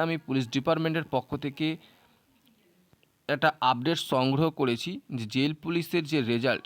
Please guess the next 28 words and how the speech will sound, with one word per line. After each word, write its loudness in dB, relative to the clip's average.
সেটা 2
কিন্তু -4
যে 2
কোনো 2
মুহূর্তে 0
পাবলিশ 0
করা 4
হবে 0
অফিসিয়ালিভাবে 0
এবং -2
অফিসিয়াল -2
ওয়েবসাইটে। -2
এর 4
যে 4
মেরিট 4
লিস্ট 2
সেটা 0
কিন্তু -2
সব 4
কিছু -2
ঠিকঠাক 0
করে 2
তৈরি 2
করে 2
দেওয়া 6
হয়েছে। 0
শুধুমাত্র 0
ওবিসি -2